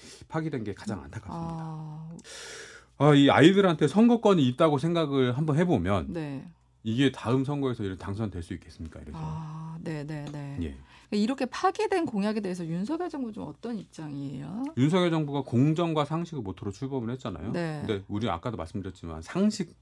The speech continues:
Speaker 1: 선에서 생각해 볼 때
Speaker 2: 음.
Speaker 1: 약속을 하면
Speaker 2: 네.
Speaker 1: 지키는 게 상식이고
Speaker 2: 음.
Speaker 1: 약속을 못 지키게 되면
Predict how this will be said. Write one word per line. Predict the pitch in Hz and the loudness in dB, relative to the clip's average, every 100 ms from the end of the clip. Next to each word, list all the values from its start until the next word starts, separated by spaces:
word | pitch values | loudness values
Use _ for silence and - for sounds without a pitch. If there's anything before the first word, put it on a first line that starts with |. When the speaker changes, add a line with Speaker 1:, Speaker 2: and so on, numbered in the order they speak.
| - | -8
Speaker 1:
선에서 | 165 160 131 | -2 0 0
생각해 | 117 156 165 | -2 -4 -4
볼 | 107 82 | -6 -6
때 | - | -8
Speaker 2:
음. | 78 - _ - - _ _ | -8 -10 _ -20 -20 _ _
Speaker 1:
약속을 | 95 120 - - 156 139 165 185 190 _ | -4 -4 -4 2 2 4 2 0 -4 _
하면 | - 214 117 - _ | 4 6 4 0 _
Speaker 2:
네. | - 170 143 | -6 -4 -4
Speaker 1:
지키는 | 165 208 196 | -2 4 4
게 | 151 | 4
상식이고 | 165 185 165 107 - 139 | 0 0 -2 -4 -4 -4
Speaker 2:
음. | 180 170 160 156 147 143 | -2 -2 -4 -4 -4 0
Speaker 1:
약속을 | 123 147 - 160 165 190 196 _ _ | 2 2 0 -2 0 -2 -2 _ _
못 | 127 147 | 0 0
지키게 | - 185 170 156 | -2 -6 0 0
되면 | 104 101 92 | 0 -2 -2